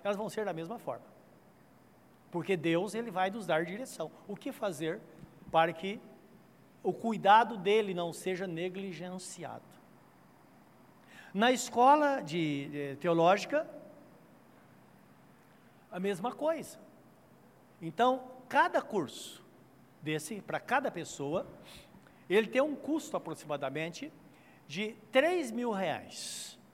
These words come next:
Isso não contando outras despesas, por pessoa. E nós abençoamos a nossa igreja e abençoamos outras igrejas, porque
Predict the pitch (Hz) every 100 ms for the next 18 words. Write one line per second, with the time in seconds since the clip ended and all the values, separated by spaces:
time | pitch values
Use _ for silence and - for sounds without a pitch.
0 | - - - - - - - - - -
1 | - 226 247 - 226 247 269 247 185 180
2 | 190 202 185 196 175 - - 104 - -
3 | - - - - - - - 254 277 220
4 | - - - - - - - - - -
5 | - - - - - - - - - -
6 | - - - - - - 320 277 302 285
7 | 190 180 - 160 139 127 127 - - -
8 | 151 135 139 - 233 247 285 311 339 -
9 | - - - - - - - 294 302 294
10 | 254 254 - 262 254 277 302 359 359 -
11 | - - - - - - - - - -
12 | - - - - - - - 294 302 311
13 | 277 247 214 233 - - 220 - 220